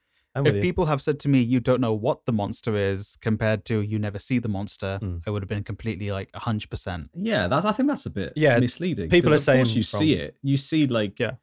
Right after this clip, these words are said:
Speaker 3: what it does to, you
Speaker 1: Mm.
Speaker 3: know, uh, the dogs and the,
Speaker 2: Yeah.
Speaker 3: the people in the actual, um,
Speaker 1: Dude.
Speaker 2: Yeah.
Speaker 1: Yeah.
Speaker 3: in the Antarctic kind
Speaker 1: I,
Speaker 3: of thing.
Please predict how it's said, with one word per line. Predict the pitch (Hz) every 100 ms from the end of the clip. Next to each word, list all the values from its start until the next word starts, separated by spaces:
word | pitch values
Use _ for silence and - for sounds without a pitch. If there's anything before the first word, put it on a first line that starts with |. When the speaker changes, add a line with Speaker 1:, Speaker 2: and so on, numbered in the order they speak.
| _ _ _
Speaker 3:
what | 113 120
it | 104
does | 95 113 104 - -
to, | 98 92 - - _ -
you | 120
Speaker 1:
Mm. |
Speaker 3:
know, | 80 78 80 - _
uh, | 95 90 85 64 -
the | 98
dogs | 95 90 85 - -
and | 90 85 82 82 -
the, | 95 92
Speaker 2:
Yeah. | 98 101 80 - -
Speaker 3:
the |
people | - 101 87 90
in | 82
the | 87
actual, | 82 - 85 80 76 67 _
um, | 113
Speaker 1:
Dude. | 104 95 92 - _ -
Speaker 2:
Yeah. | 107 98
Speaker 1:
Yeah. | 113 104
Speaker 3:
in | 90
the |
Antarctic | 90 - 90 69 67 -
kind | - 143
Speaker 1:
I, |
Speaker 3:
of | -
thing. | 80